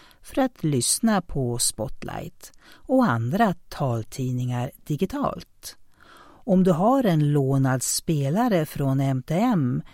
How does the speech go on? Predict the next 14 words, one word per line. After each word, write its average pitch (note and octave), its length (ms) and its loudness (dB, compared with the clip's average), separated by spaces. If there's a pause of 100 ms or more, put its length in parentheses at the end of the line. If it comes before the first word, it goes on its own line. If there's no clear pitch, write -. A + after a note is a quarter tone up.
(280)
kan D3 320 2
också - 440 0
ditt F3 320 2
bibliotek C#3+ 920 0
skicka C#3 420 -2
talböcker E3 800 0
direkt F3+ 640 -2
till C#3+ 320 -2
din B2 280 -4
spelare, D3+ 1040 -4 (100)
till C3 220 -2
din B2+ 300 0
digitala C3 920 -2 (200)
bokhylla. D#3+ 800 -4